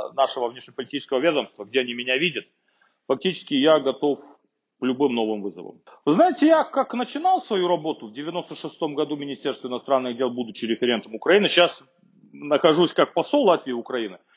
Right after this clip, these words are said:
Несомненно, меня интересует всё, что ка-, связано с вопросами развития Восточной Европы, будущего Европейского Союза,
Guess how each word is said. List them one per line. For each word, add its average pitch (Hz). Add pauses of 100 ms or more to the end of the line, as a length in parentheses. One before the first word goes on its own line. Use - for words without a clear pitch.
(280)
Несомненно, 226
меня 214
интересует 196
всё, -
что -
ка-, 156
связано 151
с -
вопросами 160
развития 139
Восточной 123
Европы, 107 (420)
будущего 170
Европейского 139
Союза, 104